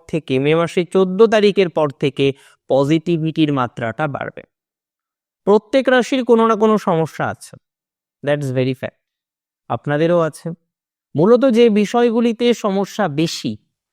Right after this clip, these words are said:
সেগুলোকে চিহ্নিত করে সেই বিষয়গুলো নিয়ে পর্যালোচনা করার চেষ্টা করছি। এবং আমি আরও একটা কথা দায়িত্ব নিয়ে বলি, বৃষ রাশির জাতক জাতিকাদের অনেকেই,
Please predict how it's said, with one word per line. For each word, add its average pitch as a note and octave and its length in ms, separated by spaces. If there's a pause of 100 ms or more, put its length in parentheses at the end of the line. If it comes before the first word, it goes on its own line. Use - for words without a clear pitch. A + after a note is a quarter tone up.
(180)
সেগুলোকে A#3 540
চিহ্নিত A3 560
করে G3+ 540
সেই F#3 220
বিষয়গুলো F3+ 680
নিয়ে F3 340
পর্যালোচনা C#3 840
করার B2+ 360
চেষ্টা - 360
করছি। - 400 (800)
এবং D3+ 140
আমি F3 160
আরও G3 180
একটা A3 280
কথা G#3+ 220
দায়িত্ব F#3 400
নিয়ে F#3+ 200
বলি, E3+ 400 (580)
বৃষ D3+ 220
রাশির G#3 440
জাতক F3+ 360
জাতিকাদের D#3 720 (440)
অনেকেই, F3+ 760